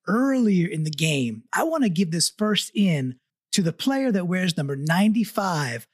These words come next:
I wanna give some love to Mayowa, who I think it was the second play of the game, Brandon, wide receiver screen to McLovin, and Mayowa is there too. He sheds his dude so quickly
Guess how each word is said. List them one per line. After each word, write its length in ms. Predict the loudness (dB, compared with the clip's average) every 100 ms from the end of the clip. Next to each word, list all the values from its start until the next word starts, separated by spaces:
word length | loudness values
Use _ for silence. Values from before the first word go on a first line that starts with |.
| _ -4
I 100 | -2
wanna 200 | 0 0
give 200 | 2 2
some 220 | 2 2
love 240 | 2 0 -2
to 100 | -4
Mayowa, 600 | -2 0 2 2 -2 -4 -10 _ _ -2
who 400 | 0 0 -2 -4 _ _ -4
I 80 | -2
think 180 | 0 0
it 80 |
was 160 | 0 -2
the 80 | 0
second 580 | 0 0 -2 0 -4 -4 _ -2
play 260 | 0 2
of 120 | 0
the 60 | -2
game, 500 | 0 2 2 0 -2
Brandon, 460 | -4 -4 -4 -6 -10 _ _
wide 340 | -4 0 0 0
receiver 540 | 0 2 2 2 2
screen 500 | 2 0 2 4 4
to 80 | 4
McLovin, 760 | 2 2 0 0 0 0 2 0 _ _ -2
and 420 | 0 2 2 0 -4 _ _ 0
Mayowa 480 | 2 4 4 2 0
is 240 | 0 2
there 240 | 0 -2 -2
too. 280 | 0 2
He 120 | 2 2
sheds 500 | 2 2 0 0 2
his 140 | 0
dude 400 | 2 2 2 2
so 560 | 0 0 0 0 0 -2
quickly 680 | 0 0 0 -2 -4 -8